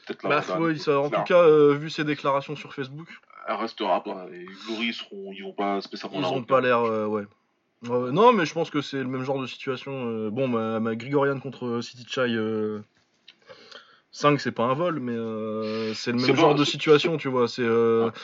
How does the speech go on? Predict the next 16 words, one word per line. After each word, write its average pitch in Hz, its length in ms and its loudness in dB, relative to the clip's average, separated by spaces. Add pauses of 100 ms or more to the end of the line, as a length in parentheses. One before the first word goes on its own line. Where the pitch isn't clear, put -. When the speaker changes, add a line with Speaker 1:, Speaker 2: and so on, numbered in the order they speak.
(260)
Speaker 2:
ton 156 140 4
champion, 160 360 0 (240)
euh, 120 600 2
dominant, 135 460 0
mais 123 160 -2
qui 113 120 -12
t'intéressait 117 960 0
moins, 131 460 2
euh, 117 120 6
au 113 120 2
niveau 117 200 -2
Speaker 1:
Ouais. 113 60 0
Speaker 2:
marketing 117 440 -2
que, 107 460 -4 (500)
que 127 120 0
celui-là. 135 460 4